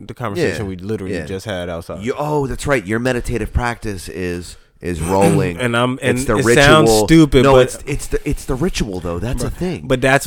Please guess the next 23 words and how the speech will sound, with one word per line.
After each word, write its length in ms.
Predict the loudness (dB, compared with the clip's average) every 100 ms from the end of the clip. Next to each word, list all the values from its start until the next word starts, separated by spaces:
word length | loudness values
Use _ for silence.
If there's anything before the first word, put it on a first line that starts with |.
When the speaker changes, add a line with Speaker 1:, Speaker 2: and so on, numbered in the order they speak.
| -4
Speaker 1:
and 200 | -2 0
that's 300 | -2 -2 -4
like, 260 | 0 0 2
all 140 | 4 4
right. 140 | 4
So, 480 | 2 4 4 2 -4 _
mm, 220 | -8 -8 -8 _ _ -6
it 140 | 2
is 140 | 4 4
a 40 |
thing, 220 | 2 2
like 140 | 0 -2
you 80 | 0
said. 280 | 0 2
But 120 | 0 0
for 180 | 2
example, 420 | 2 2 0 0 -4
you're, 200 | -4 -6 _ _ _ -20 _ -6
during 200 | 2 4
the 80 | 4
party, 320 | 4 4 4
your 140 | 2 0
brother 480 | 2 2 2 0